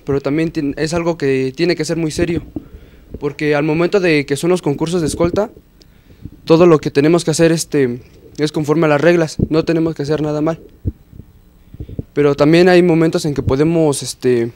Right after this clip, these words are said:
convivir con los demás compañeros haciendo bromas y así. Pero también, este, en el momento que es el concurso tenemos que, este, este, tomarlo con seriedad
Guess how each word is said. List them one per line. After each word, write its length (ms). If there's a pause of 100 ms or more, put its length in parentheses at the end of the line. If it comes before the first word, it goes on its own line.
(120)
convivir 380
con 140
los 80
demás 240
compañeros 680
haciendo 300
bromas 360
y 40
así. 220 (1800)
Pero 200
también, 300
este, 600 (320)
en 140
el 80
momento 580 (360)
que 120
es 100
el 260
concurso 400
tenemos 300
que, 80
este, 360
este, 440
tomarlo 360
con 120
seriedad 460